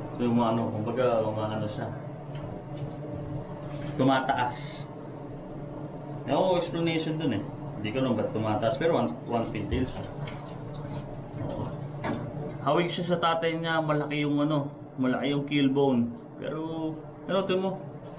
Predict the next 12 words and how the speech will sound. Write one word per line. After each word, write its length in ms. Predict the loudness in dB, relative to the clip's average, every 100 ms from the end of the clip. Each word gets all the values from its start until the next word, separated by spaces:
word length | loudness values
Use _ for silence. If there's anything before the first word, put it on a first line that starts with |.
| -12 -12 -8 0
Tingnan 240 | 2 4
niyo 100 | 4
mga 220 | 4 4 4
ninong. 220 | 4 2 4
Ang 100 | 6 6 4
laki 120 | 2
ng 160 | 0 0
katawan. 420 | 2 2 4 2 -2 -10 -12 -14 -12 -12 -12 -12 -12 -12 -6
Yan. 320 | -2 -2 -2 -4 -6 -6 -6 -8 -10 -8 -8 -8 -4 2
Possible 560 | 2 4 4 4 4
cock 320 | 2 0 0
to. 160 | -2